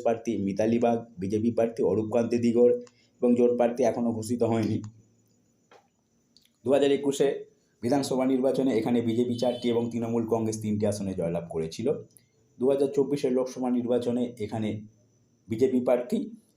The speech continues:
জয়লাভ করতে পারে। পরের আসন বারাসত লোকসভা। তৃণমূল প্রার্থী কাকলি ঘোষ দস্তিদার, বিজেপি প্রার্থী স্বপন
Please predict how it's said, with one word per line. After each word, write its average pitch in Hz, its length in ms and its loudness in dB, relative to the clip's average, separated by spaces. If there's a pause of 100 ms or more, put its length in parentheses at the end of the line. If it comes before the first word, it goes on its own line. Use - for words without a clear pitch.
(460)
জয়লাভ 110 420 4
করতে 92 240 -4
পারে। - 160 -6 (600)
পরের 123 240 2
আসন 135 280 -2
বারাসত 123 340 2 (100)
লোকসভা। 131 440 0
তৃণমূল 113 400 -2
প্রার্থী 123 220 -4
কাকলি 110 400 -2
ঘোষ 120 220 -2
দস্তিদার, 120 420 0
বিজেপি 110 280 -2
প্রার্থী 123 300 -2
স্বপন 113 280 -2